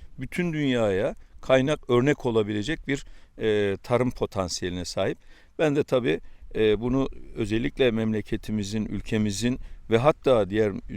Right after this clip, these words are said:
özellikle İslam ülkelerinin kendilerine yeterli olması için gözlemlemeye çalışıyorum. Bunun, e, memnuniyeti var. Teşekkür ediyorum ben hem çiftçimize,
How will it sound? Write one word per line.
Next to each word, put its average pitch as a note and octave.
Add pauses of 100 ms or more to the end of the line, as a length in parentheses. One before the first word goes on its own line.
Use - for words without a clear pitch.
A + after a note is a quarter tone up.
(360)
özellikle G2+
İslam A#2
ülkelerinin G2+ (400)
kendilerine C3+
yeterli B2+
olması B2
için - (200)
gözlemlemeye B2+
çalışıyorum. F2+ (440)
Bunun, C#3
e, A#2+
memnuniyeti A2+
var. A2+
Teşekkür -
ediyorum G2
ben F2
hem G#2
çiftçimize, G2+